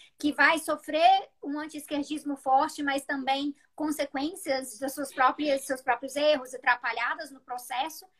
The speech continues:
Então, essa disputa, ela existe. Ah, então, é disputa entre centro-esquerda, esquerda moderada e esquerda radical.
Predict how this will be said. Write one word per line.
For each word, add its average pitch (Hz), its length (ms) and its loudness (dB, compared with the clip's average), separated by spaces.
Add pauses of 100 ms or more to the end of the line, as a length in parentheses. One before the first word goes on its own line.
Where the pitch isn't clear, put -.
(220)
Então, 294 300 0
essa 320 240 0
disputa, 339 460 -2
ela 277 160 4
existe. 294 480 0 (460)
Ah, 262 300 8
então, 294 260 -8
é 285 160 -6
disputa 285 340 -8
entre 277 200 -8
centro-esquerda, 277 680 -2
esquerda 254 320 0
moderada 247 560 2
e 311 80 -6
esquerda 262 380 -8
radical. 277 580 0